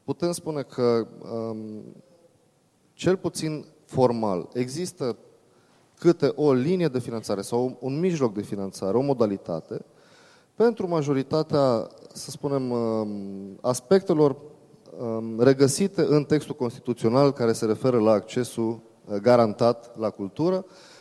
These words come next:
la stimularea creației, uh, la păstrarea patrimoniului, a moștenirii culturale, um,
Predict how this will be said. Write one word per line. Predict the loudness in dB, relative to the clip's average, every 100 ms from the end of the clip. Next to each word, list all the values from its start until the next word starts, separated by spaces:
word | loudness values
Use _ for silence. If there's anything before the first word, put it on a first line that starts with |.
| -6
la | -4
stimularea | -2 0 6 6 6
creației, | 4 4 4 2 0 2 2 0
uh, | -4 -4
la | -2 0 0
păstrarea | -2 -6 0 2 2
patrimoniului, | 0 -2 -2 2 2
a |
moștenirii | 2 -2 -4 -2 -2
culturale, | -2 -4 -2 0 2 2 -2 -8 -20 -20 -20 -8 -2 0 2
um, | 0 -2 -6